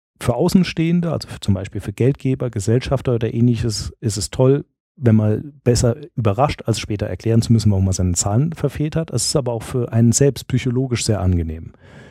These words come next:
Ich habe lieber eine gewisse Sicherheit. Risiken sind okay, aber kalkulierte Risiken.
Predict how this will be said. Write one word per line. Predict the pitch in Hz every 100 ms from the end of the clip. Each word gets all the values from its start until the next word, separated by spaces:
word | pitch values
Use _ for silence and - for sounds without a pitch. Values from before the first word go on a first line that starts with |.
| -
Ich | 143
habe | 135
lieber | 185 185
eine | 165
gewisse | 127 117 110 110
Sicherheit. | - - 196 185 226 - - _ -
Risiken | 135 151 175 156
sind | 135 123 -
okay, | 95 120 143 208 95
aber | 120 -
kalkulierte | - 127 127 113 120 113
Risiken. | 95 87 80 78 76